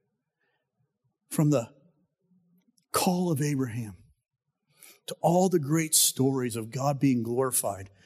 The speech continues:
among the peoples of the Old Testament, to the revelation of Jesus, his work on the cross, his revelation, the missionary movements begun in the New Testament, and right down through history,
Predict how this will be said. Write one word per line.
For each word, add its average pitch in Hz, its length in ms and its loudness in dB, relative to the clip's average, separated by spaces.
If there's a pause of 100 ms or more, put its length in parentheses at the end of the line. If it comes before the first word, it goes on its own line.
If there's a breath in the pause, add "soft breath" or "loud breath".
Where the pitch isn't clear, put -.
(220 soft breath)
among 135 300 4
the 123 80 0
peoples 139 440 0
of 117 80 -2
the 123 80 -2
Old 120 160 -4
Testament, 113 500 -6 (440 loud breath)
to 143 100 4
the 123 100 2
revelation 156 760 0
of 104 100 -4
Jesus, 120 720 -2 (320 soft breath)
his 120 180 2
work 143 380 0
on 160 140 0
the 139 60 0
cross, 139 480 -4
his 123 160 -6
revelation, 139 880 -6 (360 loud breath)
the 120 60 2
missionary 175 520 4
movements 151 540 2
begun 151 420 0
in 151 80 -2
the 143 60 -4
New 147 140 -4
Testament, 143 440 -4 (320 loud breath)
and 127 180 0
right 170 240 2
down 165 260 -2
through 147 180 0
history, 139 480 -2